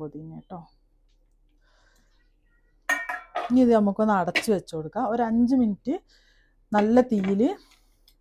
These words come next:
ആയിക്കോട്ടെ. അത് കഴിഞ്ഞ് കഴിയുമ്പോൾ ഇതിനൊന്ന് തീ ഒന്ന് സിമ്മാക്കി വെച്ച് കൊടുക്കണം ട്ടോ. അങ്ങനെ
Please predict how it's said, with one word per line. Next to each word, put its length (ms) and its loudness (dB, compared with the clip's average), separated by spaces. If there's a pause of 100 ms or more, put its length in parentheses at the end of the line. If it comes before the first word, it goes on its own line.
(200)
ആയിക്കോട്ടെ. 500 -2
അത് 160 0
കഴിഞ്ഞ് 280 6
കഴിയുമ്പോൾ 340 2
ഇതിനൊന്ന് 320 4 (200)
തീ 60 -4 (100)
ഒന്ന് 220 0
സിമ്മാക്കി 520 -2
വെച്ച് 180 -12
കൊടുക്കണം 460 -10
ട്ടോ. 80 -2 (580)
അങ്ങനെ 240 0